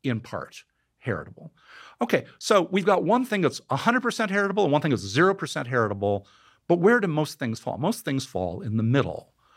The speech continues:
Uh, uh, one of the most heritable traits that we know about in humans is height.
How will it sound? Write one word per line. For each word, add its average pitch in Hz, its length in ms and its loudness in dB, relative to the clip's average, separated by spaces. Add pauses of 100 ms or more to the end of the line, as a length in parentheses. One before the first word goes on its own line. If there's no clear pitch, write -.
(400)
Uh, 98 420 2 (500)
uh, 107 400 0
one 147 320 2
of 107 120 -2
the 110 80 -2
most 127 600 0
heritable 104 380 0
traits - 640 -10
that 110 320 0 (100)
we 113 180 0
know 107 200 0
about 92 360 -8
in 113 140 -4
humans 101 540 -2
is - 140 -4
height. - 380 -4